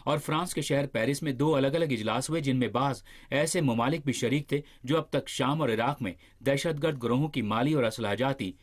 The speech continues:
حمایت کرتے رہے ہیں۔ امریکی جریدے واشنگٹن ٹائمز نے داعش کے بارے میں امریکی پالیسی کا جائزہ لیتے ہوئے لکھا ہے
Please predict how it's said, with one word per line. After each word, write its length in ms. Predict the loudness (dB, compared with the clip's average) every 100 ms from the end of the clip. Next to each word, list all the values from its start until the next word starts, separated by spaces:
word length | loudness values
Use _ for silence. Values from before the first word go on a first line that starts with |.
| -20 -4
حمایت 380 | 0 2 0 -2
کرتے 260 | -6 -4 -6
رہے 80 |
ہیں۔ 260 | -4 -8 -10 -12 -4
امریکی 380 | 0 0 -2 0
جریدے 360 | 0 0 0
واشنگٹن 580 | 0 0 0 -4 -6 -6
ٹائمز 400 | -2 0 0 -2
نے 120 | -4 -8 -16 -10
داعش 340 | -2 -2 -2 -2
کے 100 | 0
بارے 240 | 2 0
میں 120 | 0
امریکی 320 | 0 0 -2
پالیسی 420 | -2 0 0 0 0
کا 120 | 0
جائزہ 320 | 0 -2 -2
لیتے 280 | -2 0 0
ہوئے 180 | 0 -2
لکھا 300 | -2 -2
ہے 120 | -2